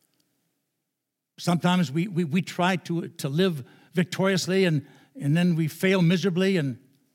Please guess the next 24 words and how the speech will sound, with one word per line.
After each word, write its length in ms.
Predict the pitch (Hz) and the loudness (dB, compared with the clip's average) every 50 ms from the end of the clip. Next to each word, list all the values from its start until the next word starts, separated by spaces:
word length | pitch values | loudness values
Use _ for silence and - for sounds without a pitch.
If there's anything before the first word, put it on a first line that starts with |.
| _ _ _ _ _ _ | _ _ _ _ _ _
in 80 | 143 143 | -6 -6
spite 280 | - - - 190 190 | -2 0 2 2 4
of 60 | 190 | 4
our 60 | 180 165 | 2 0
good 160 | 135 190 185 | 0 0 0
intentions. 680 | 190 180 147 170 190 185 175 196 196 202 175 - - _ _ _ _ _ _ _ _ _ - | 2 2 2 0 0 0 0 -2 -2 -2 -4 -6 -12 _ _ _ _ _ _ _ _ _ -6
I 140 | 123 147 190 | -2 0 0
know, 140 | 202 180 180 | 2 2 0
we're 140 | 185 190 202 | 0 0 0
still 200 | - - 220 208 | 0 2 2 2
human. 440 | 147 190 202 196 202 220 208 170 - - _ _ _ _ _ _ _ _ _ _ _ _ _ _ _ _ _ _ _ _ _ _ | 2 2 2 2 2 2 0 -2 -4 -10 _ _ _ _ _ _ _ _ _ _ _ _ _ _ _ _ _ _ _ _ _ _
But 120 | - 135 110 | -10 -4 -2
this 180 | 175 170 - | -2 -2 -2
book 240 | - 156 185 165 - | -2 -4 -4 -4 -2
that 200 | 175 160 - - | -4 -6 -4 -6
you 80 | 170 147 | -6 -4
hold 200 | - 175 190 185 | -4 -4 -4 -4
in 60 | 185 | -2
your 100 | 185 185 | -2 -2
hand, 420 | 151 151 156 135 123 117 117 - 117 _ _ _ _ _ _ _ _ _ _ _ _ _ _ _ - 170 131 | 0 0 0 -2 -4 -6 -10 -16 -18 _ _ _ _ _ _ _ _ _ _ _ _ _ _ _ -18 -10 -6
God's 340 | 151 160 160 156 151 143 | -4 -2 -2 -2 -4 -4
word 220 | - 165 143 135 - | -4 -4 -4 -4 -4
tells 320 | - - 165 156 135 - | -2 0 0 0 -2 -4
us 320 | 127 - - - - - | -8 -12 -16 -16 -18 -18